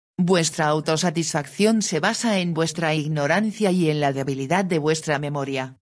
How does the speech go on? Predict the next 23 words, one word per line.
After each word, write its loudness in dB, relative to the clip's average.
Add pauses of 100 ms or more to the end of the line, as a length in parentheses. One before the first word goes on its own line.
(320)
La 4
única 2
justificación -2
que -2
encontráis 0
para 0
vuestros -2
crímenes 0
presentes 0
y -2
futuros -2
es 0
la 0
situación 0
del 0
mundo, 0 (120)
que 2
es 0
consecuencia 0
de 0
vuestros -4
crímenes -4
pasados. -2